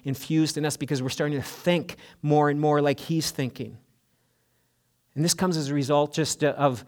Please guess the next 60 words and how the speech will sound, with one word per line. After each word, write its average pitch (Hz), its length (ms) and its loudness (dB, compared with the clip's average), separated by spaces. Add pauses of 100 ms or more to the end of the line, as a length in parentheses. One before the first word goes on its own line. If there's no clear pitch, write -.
(140)
of 127 200 -2
just 170 220 -2
not 143 300 0
reading 170 340 4
it, 127 100 -2
not 143 240 2
read 175 200 6
it 180 60 6
and 156 180 0
forget 147 360 2
it, 175 120 0
but 139 120 2
read 147 320 4
it 151 140 6
and, 151 180 2 (200)
and, 135 200 2 (160)
and 143 140 2
apply 165 400 6
it 208 180 10
to 180 100 2
our 147 100 8
lives 127 340 4
and 123 160 0 (220)
living 196 320 8
it 139 120 2
and 151 160 2
allowing 160 380 8
the 160 80 2
Word 165 300 4
of 147 100 -4
God 160 260 6
to 151 60 -4
dominate 147 640 4
our 131 100 2
thinking 180 540 0
and 135 100 0
our 123 120 2
hearing. 180 600 6 (360)
And 160 100 4
it, 143 180 2
it, 151 220 2
it's 156 260 -4
what 151 140 6
starts 156 340 0
ruling 156 400 2
our 131 140 0
hearts 190 600 4
and 147 120 -2
our 123 140 -2 (100)
actions. 165 640 2 (920)
And 175 80 4
I 226 80 8
can 233 160 0
tell 208 180 6
you 190 100 4
honestly 175 520 2
that 151 220 4
there 165 180 6
are 185 60 2
times 175 520 2